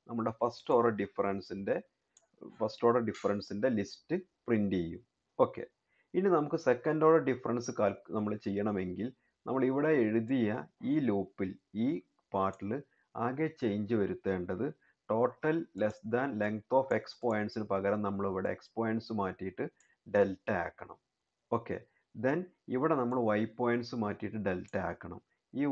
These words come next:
y പോയിന്റ്സ് മാറ്റിയിട്ട് ഡെൽറ്റ ആക്കണം. ഇവിടെ നമ്മൾ അപ്പെൻഡ് ചെയ്യേണ്ടത് ഡെൽറ്റ സ്ക്വയറിലേക്കായിരിക്കും. അത്ര ചേഞ്ചസ് വരുത്തിയാൽ മതി. എന്നിട്ട് പ്രിന്റ് ചെയ്യുമ്പോൾ ഡെൽറ്റ സ്ക്വയർ പ്രിന്റ് ചെയ്യിക്കുക. ഇനി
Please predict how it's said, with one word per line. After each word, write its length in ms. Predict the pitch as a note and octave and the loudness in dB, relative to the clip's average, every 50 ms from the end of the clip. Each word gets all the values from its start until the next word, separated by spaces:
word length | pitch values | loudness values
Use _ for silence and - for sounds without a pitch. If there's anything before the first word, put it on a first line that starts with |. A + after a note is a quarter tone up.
| B2 A#2 | 2 2
y 40 | A#2 A2+ - - | 0 0 -2 -4
പോയിന്റ്സ് 400 | A2+ A2+ A#2 A#2+ A2+ - - A#2+ A2+ | -2 -2 0 -2 -2 -4 -4 -4 -2
മാറ്റിയിട്ട് 560 | G2+ G2 F#2+ - - G2+ G2 F#2+ - - - F#2 - _ _ _ _ _ _ - G2 | -2 -2 -2 -4 -6 -4 -4 -4 -4 -4 -6 -6 -6 _ _ _ _ _ _ -4 0
ഡെൽറ്റ 320 | G#2 G2+ G2+ G2 - - B2+ D#3+ F3+ - _ _ _ _ _ - G2 F#2+ | 0 0 0 0 -2 -4 -4 -4 -4 -6 _ _ _ _ _ -6 -4 -4
ആക്കണം. 340 | F#2 - - F#2 F2 F2+ - _ _ _ _ - | -4 -4 -6 -6 -6 -6 -8 _ _ _ _ -4
ഇവിടെ 160 | A2+ C3 C3+ C3 C3 | -2 0 0 2 0
നമ്മൾ 220 | C3 C3 C3 B2+ A#2 | 2 2 2 2 2
അപ്പെൻഡ് 380 | A2 - - - E3 E3+ E3+ D3+ C3+ | 0 -2 -2 -2 0 0 2 0 2
ചെയ്യേണ്ടത് 360 | A#2 G#2+ G#2 G2+ G2 G#2+ A2+ A2+ G2 | 2 2 0 0 0 0 0 2 2
ഡെൽറ്റ 280 | G2+ G2 F#2+ F#2 - - G#2+ A2+ A#2 A#2 | 0 0 0 -4 -4 -4 -4 -4 -4 -8
സ്ക്വയറിലേക്കായിരിക്കും. 1120 | - - - G2+ G2 G2 G2 G2 G2 G2+ G2+ G2 F#2 - G2+ F#2 F2+ E2+ D#2+ - - F2 - _ _ _ _ _ _ - D3 | -10 -8 -4 0 0 0 0 0 0 2 0 0 0 0 -2 -2 -2 -4 -6 -8 -14 -16 -16 _ _ _ _ _ _ -8 -8
അത്ര 160 | - - E3+ C#3+ - | 0 2 2 2 2
ചേഞ്ചസ് 340 | A#2+ G#2 G#2 G2+ G#2 - - G#2+ | 2 0 0 0 -4 -4 -2 -2
വരുത്തിയാൽ 320 | G2 F2+ - G2 F#2+ F2+ F2 E2+ | -2 -2 -2 -4 -4 -4 -4 -6
മതി. 160 | D2+ C#2+ - _ _ _ _ _ _ _ _ _ | -8 -12 -18 _ _ _ _ _ _ _ _ _
എന്നിട്ട് 200 | - C#3+ D#3+ D#3 - | -10 -10 -8 -6 -4
പ്രിന്റ് 240 | C#3+ B2+ C3 C3+ D3 | -2 -2 -2 0 0
ചെയ്യുമ്പോൾ 280 | C#3 B2 A#2+ B2+ C#3 C3+ G#2 | 0 0 0 0 0 -2 -2
ഡെൽറ്റ 180 | G2 F#2 - G2 G2 - | -2 0 0 0 0 0
സ്ക്വയർ 200 | - - G2+ G2+ G2 - | -2 -2 -2 -2 -2 -4
പ്രിന്റ് 220 | F#2 F#2 F2+ F#2 F2+ | -6 -6 -6 -6 -6
ചെയ്യിക്കുക. 300 | F2 F2 _ - - - _ _ _ _ _ - - | -6 -8 _ -12 -12 -12 _ _ _ _ _ -10 -4
ഇനി 140 | D#3+ D#3+ | -4 -2